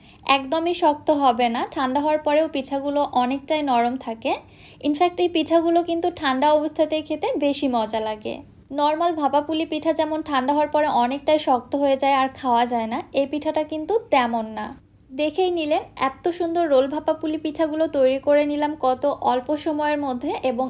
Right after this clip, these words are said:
একদমই ঝামেলা ছাড়া। আমার মতো আপনারাও এরকম মাত্র দুইটি পিঠা তৈরি করলে আপনি আপনার পুরো পরিবারকে খাওয়াতে পারবেন। চলে যাচ্ছি পরবর্তী রেসিপিতে।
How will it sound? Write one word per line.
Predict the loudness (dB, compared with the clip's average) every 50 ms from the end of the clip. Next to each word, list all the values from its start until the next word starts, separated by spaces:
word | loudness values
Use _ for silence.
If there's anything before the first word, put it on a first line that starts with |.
| -6 -6
একদমই | -6 -6 -6 -4 -4 -4 -4 -4 -6 -6
ঝামেলা | -6 -4 -4 -4 -2 -4 -4 -6 -8
ছাড়া। | -8 -6 -4 -2 -2 -4 -6 -8 -12 -20 _ _ _ _ _ _ -6
আমার | -4 -4 0 0 0 0
মতো | 0 0 0 0
আপনারাও | 0 0 0 -2 0 2 4 4 4 4
এরকম | 4 4 2 0 -2 -2 -4 -2
মাত্র | -2 -4 -4 -4 -6 -8 -6
দুইটি | -4 -4 -4 -4 -4 -6 -6
পিঠা | -6 -6 -2 -2 -2
তৈরি | -2 0 0 0 0 0 0
করলে | 0 0 0 2 2 0
আপনি | 0 -2 -6 -8 -6 -6
আপনার | -6 -4 -4 -4 -4 -2
পুরো | 0 0 2 2 2
পরিবারকে | 2 2 2 2 2 0 -2 -2 -2 -6 -8
খাওয়াতে | -6 -4 -4 -2 -2 -4 -6 -6
পারবেন। | -6 -4 -6 -6 -4 -6 -6 -6 -8 -10 -14 -20 -20 _ _ _ _ _ _ -20 _ -10
চলে | -4 -2 -2 0 0 2
যাচ্ছি | 2 2 0 -2 -2 -2 -2 0 4
পরবর্তী | 4 4 6 6 4 2 0 0 -2 -4
রেসিপিতে। | -4 -4 -4 -6 -8 -12 -12 -12 -12 -10 -10 -12